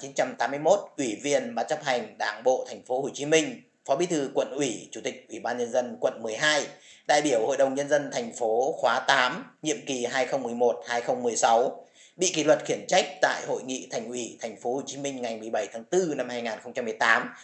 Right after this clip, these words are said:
vì có quan hệ tình cảm với một phụ nữ đã có con chung nhưng chậm báo cáo với tổ chức đảng. Con trai thứ hai của ông là Lê Trương Hiền Hòa, hiện là một doanh nhân,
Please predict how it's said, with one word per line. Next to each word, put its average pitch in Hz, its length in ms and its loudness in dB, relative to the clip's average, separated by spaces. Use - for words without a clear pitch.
vì 139 200 0
có 131 140 6
quan 147 140 2
hệ 143 240 -2
tình 113 160 -6
cảm 98 240 -2
với 120 80 -4
một 139 220 -8
phụ 120 100 -10
nữ 113 380 -8
đã - 300 -2
có 113 180 2
con 123 240 2
chung 135 280 0
nhưng 117 220 -10
chậm 135 140 0
báo 113 200 -4
cáo 101 300 -2
với 107 180 -4
tổ 123 200 -4
chức 156 160 -10
đảng. 123 220 4
Con 208 160 6
trai 202 200 6
thứ 196 140 2
hai 190 320 4
của 147 120 -2
ông 143 240 4
là 127 120 6
Lê 143 280 2
Trương 143 260 -2
Hiền 131 220 -2
Hòa, 127 460 2
hiện 135 180 -2
là 117 100 -2
một 107 180 -8
doanh 135 280 0
nhân, 143 260 0